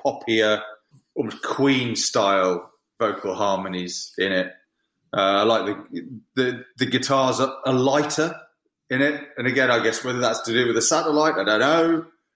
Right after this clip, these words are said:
Um, the, the solos are quite soaring. So that, that I, I, I, maybe I'm reading t-, too much into it, but they, I think they, they seem to have thought about the, musically, the story they wanna tell.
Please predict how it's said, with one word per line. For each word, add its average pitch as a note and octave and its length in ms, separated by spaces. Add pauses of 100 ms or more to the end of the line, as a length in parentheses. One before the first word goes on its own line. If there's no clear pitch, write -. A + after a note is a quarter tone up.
(400)
Um, A2+ 440
the, G#2+ 240
the A2+ 80
solos C3 460
are G#2+ 60
quite A2+ 300
soaring. D#3 920
So C#3 260
that, D3 200
that G3 160 (420)
I, F3 60
I, E3+ 280
I, D#3+ 40 (440)
maybe C#3 260
I'm A2 220
reading A2+ 340
t-, - 260 (120)
too C3 160
much A2 260
into B2+ 340
it, B2+ 140
but A2+ 280
they, B2+ 180 (580)
I D3 60
think D#3+ 220
they, C3 120 (300)
they C3 100
seem D#3 300
to C3+ 80
have A2 80
thought C3 360
about F#2 360 (720)
the, A2 400 (240)
musically, A#2+ 680
the - 100
story A2 480
they G#2 100
wanna G#2 260
tell. - 220